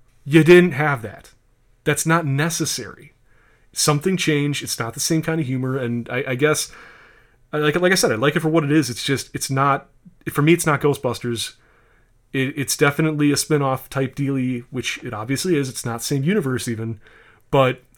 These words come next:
when you start throwing queef jokes and explaining every single joke in a Ghostbusters movie, and then you have your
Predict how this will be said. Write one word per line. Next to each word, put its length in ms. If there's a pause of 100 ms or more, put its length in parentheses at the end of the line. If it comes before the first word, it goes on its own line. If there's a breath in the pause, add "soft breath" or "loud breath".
(160)
when 320
you 140
start 260
throwing 220
queef 300
jokes 560
and 320
explaining 440
every 160
single 240
joke 420
in 140
a 40
Ghostbusters 520
movie, 420
and 100
then 60
you 120
have 240
your 360